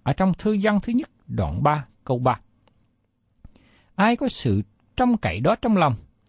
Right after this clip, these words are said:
thì tự mình làm nên thánh sạch, cũng như Ngài là thánh sạch." Với niềm hy vọng này sẽ ảnh hưởng đến đời sống thánh khiết của chúng ta. Ngày nay, tôi không biết rằng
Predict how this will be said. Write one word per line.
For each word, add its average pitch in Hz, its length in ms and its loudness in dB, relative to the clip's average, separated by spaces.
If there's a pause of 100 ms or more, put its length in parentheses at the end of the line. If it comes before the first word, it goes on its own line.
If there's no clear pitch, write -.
(300)
thì 151 180 0 (120)
tự 117 320 2
mình 127 400 2
làm 110 320 -2
nên 180 200 2
thánh 269 180 -2
sạch, 123 200 -2 (540)
cũng 160 220 2
như 226 140 2
Ngài 143 300 2
là 78 200 -12
thánh 202 160 2
sạch." - 180 -6 (960)
Với 294 100 4
niềm 185 220 4
hy 226 220 0
vọng 147 180 4
này 117 260 0
sẽ - 160 -6
ảnh 170 260 0
hưởng 117 220 2
đến 240 180 0
đời 123 180 0
sống 214 220 -2 (120)
thánh 262 200 -2 (100)
khiết - 220 -4
của 92 100 -4
chúng 123 200 0
ta. 95 160 -2 (1160)
Ngày 156 220 2
nay, 226 240 2 (500)
tôi 233 160 2
không 240 240 0
biết 302 160 -4
rằng 139 280 2